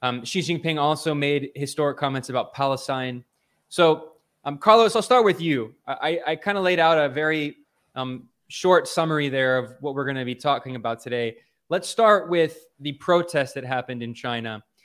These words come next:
Now, a lot of Western media outlets were very excited about these protests. There was wall-to-wall, twenty-four seven coverage. What do you think about the protests that were happening in China? Um, do, do, do they actually thi-, um,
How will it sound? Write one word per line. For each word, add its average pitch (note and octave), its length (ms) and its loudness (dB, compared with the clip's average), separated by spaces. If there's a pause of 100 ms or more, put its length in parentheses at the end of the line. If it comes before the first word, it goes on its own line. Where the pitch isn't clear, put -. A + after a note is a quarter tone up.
(280)
Now, D3+ 320 2 (560)
a D3+ 40 -2
lot G#3+ 160 6
of G#3 80 4
Western F#3+ 320 2
media E3 240 0
outlets D3+ 280 -2
were C#3+ 80 -2
very D#3 240 2
excited D3 520 -2
about C3 280 -8
these C3+ 160 -10
protests. B2+ 800 -4 (340)
There C#3 120 -4
was C#3 260 -4
wall-to-wall, C#3+ 640 2
twenty-four C#3 440 -6
seven B2 320 -6
coverage. C3 640 -2 (460)
What E3+ 300 2
do A#3+ 60 0
you A#3+ 120 0
think G#3 240 -4
about E3 260 0
the D3 80 -6
protests D3+ 460 -2
that D3 80 -6
were C#3 120 -2
happening C3 500 -2
in A#2+ 100 -6
China? B2 580 -6 (320)
Um, C3+ 280 -8
do, F#3 140 -4
do, F#3 140 2
do F3+ 140 0
they G3 100 4
actually F3+ 640 2
thi-, D#3 320 -6
um, B2+ 380 -2